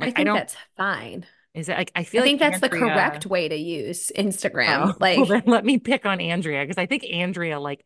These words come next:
Speaker 2: deep dives into the depths of hell of
Speaker 1: <laughs>
Speaker 2: Instagram. Like,
Speaker 1: It's so
Speaker 2: she
Speaker 1: easy
Speaker 2: gets
Speaker 1: to do.
Speaker 2: Yeah, she gets to, like, the fifteenth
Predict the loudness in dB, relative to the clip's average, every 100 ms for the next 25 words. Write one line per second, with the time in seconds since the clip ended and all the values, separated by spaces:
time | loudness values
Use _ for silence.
0 | _ -12 -10 -4 -4 -4 -4 0 2 2
1 | 2 -2 -6 -8 -6 -6 -4 -4 -4 -10
2 | -10 -10 -4 -2 -2 -4 -8 -4 0 0
3 | -2 -10 -8 -2 -2 -2 -4 -2 2 2
4 | 2 2 0 0 0 0 2 2 0 0
5 | 0 0 0 -2 -2 -2 -4 2 0 0
6 | -4 0 0 -2